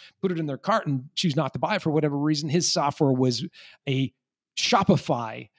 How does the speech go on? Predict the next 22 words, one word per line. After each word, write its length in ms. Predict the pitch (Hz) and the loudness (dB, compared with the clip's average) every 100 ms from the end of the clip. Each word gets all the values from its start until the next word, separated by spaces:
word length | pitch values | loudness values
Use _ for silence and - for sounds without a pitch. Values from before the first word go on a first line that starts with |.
| _ - | _ -10
reseller, 640 | 143 147 - 151 131 156 165 | 0 2 2 0 0 0 0
a 40 | |
Shopify 800 | 170 - 185 160 - 139 127 127 | 0 2 2 2 -4 -4 -4 -8
affiliate, 420 | 120 170 123 104 | -2 0 0 -8
effe-, 200 | - 147 | -12 -10
effectively. 420 | 135 135 - 123 | -8 -8 -10 -16
So 140 | 117 139 | -6 -4
you 160 | 131 | -4
could 140 | 123 117 | -6 -2
get 180 | 151 139 | -2 -2
it 80 | 135 | -4
in 140 | 131 | -4
the 60 | 131 | -4
Shopify 580 | - 120 - - 110 | -4 -6 -8 -10 -8
e-commerce 460 | 117 - 80 - - | -10 -10 -10 -8 -10
store. 340 | - 65 - _ - - - - _ | -12 -14 -18 _ -20 -20 -20 -20 _
And 160 | 156 147 | 0 0
as 60 | 139 | 0
Shopify 640 | - 190 175 156 160 147 | 2 0 -2 -6 -6 -4
exploded 760 | - - - 156 160 180 165 | -2 -2 -2 6 10 10 8
in 140 | 139 131 | 4 -4
popularity, 840 | - 123 131 123 151 196 240 233 | -8 -10 -8 -6 -4 -4 -4 -6